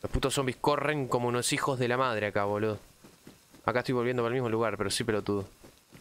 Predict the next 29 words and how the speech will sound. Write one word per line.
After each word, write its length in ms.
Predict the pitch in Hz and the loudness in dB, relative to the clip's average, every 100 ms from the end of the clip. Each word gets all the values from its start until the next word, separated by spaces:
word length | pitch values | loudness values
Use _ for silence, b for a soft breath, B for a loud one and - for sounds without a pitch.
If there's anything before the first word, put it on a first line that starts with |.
| - - | -20 0
Ah, 280 | 160 202 208 | 2 4 2
la 100 | 190 | 2
bengala 300 | 185 185 220 | 2 2 0
tiene 180 | 214 214 | 0 0
duración 420 | 202 170 151 202 | 2 0 0 0
ahí 120 | 190 | 2
abajo. 500 | 147 175 190 - 104 | 2 2 -2 -2 -2
Perfecto. 760 | - - - - 190 - - 98 - - - - - - - - - | 0 -2 0 -2 -2 -4 -4 -4 -8 -20 -20 -20 -20 -20 -20 -20 -4
Bien, 180 | 135 143 | -2 0
bien, 180 | 139 131 | -2 0
bien, 200 | 135 131 | -2 0
bien. 200 | 131 113 - B B B | -2 -2 -10 B B B
Vamos 220 | 139 139 | -2 0
a 40 | 139 | 0
tratar 320 | 131 147 147 | 2 2 2
de 100 | 139 | 0
ir 100 | 147 | 2
a 280 | 139 135 131 | 2 0 0
lootear 360 | 113 139 135 | 0 0 0
casas. 600 | 120 135 - 98 - - - - - - - - - - | 0 -2 -2 -6 -6 -8 -14 -20 -20 -20 -20 -20 -20 -8
Acá 140 | 120 | -2
ya 120 | 143 117 | -2 0
estuve, 300 | - 113 101 | 0 0 0
¿verdad? 280 | 107 175 202 - - - - - - - - - _ - - - - - _ _ - - - | 0 -2 -4 -16 -20 -20 -20 -20 -20 -20 -20 -20 _ -20 -20 -20 -20 -20 _ _ -20 -20 -6
Sí, 120 | - | -4
estuve, 320 | 104 - 113 | -2 -2 -2
estuve 180 | 101 110 | 0 0
donde 240 | 101 104 104 | 0 0 0
agarré. 500 | 101 104 113 110 | 0 0 0 0